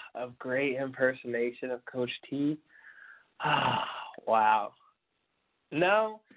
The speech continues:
there's never, there, we ne-, there was never really anybody that impersonated Coach T, but I did have a teammate. His name was Matthew Sheeran, and he could do one of the greatest impersonations of our offensive line coach,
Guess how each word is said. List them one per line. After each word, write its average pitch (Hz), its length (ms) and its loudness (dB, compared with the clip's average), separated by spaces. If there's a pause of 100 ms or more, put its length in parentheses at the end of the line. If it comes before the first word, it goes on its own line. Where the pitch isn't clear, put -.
(120)
there's 220 240 -4
never, 247 440 -6
there, 214 360 -8 (280)
we 240 140 -10
ne-, 254 280 -4 (340)
there 226 100 -12
was 226 160 -12
never 262 180 -6
really 208 240 -2
anybody 160 380 -4
that 139 300 -8
impersonated 139 720 -8
Coach 139 180 -8 (140)
T, 131 300 0 (380)
but 135 100 6
I 143 60 6
did 170 180 -2
have 160 240 0
a 139 40 -10 (140)
teammate. 143 440 -4
His 131 100 -10
name 135 180 -2
was 127 160 -6
Matthew 135 440 0 (120)
Sheeran, 135 360 2
and 120 100 -6
he 147 100 -4
could - 160 -10
do 127 280 -4
one 135 460 2
of 131 60 -2
the 131 80 -6
greatest 135 600 -4 (200)
impersonations 131 920 -10
of 120 120 -4
our 120 180 0
offensive 123 400 -8
line 120 360 -4
coach, 113 200 -8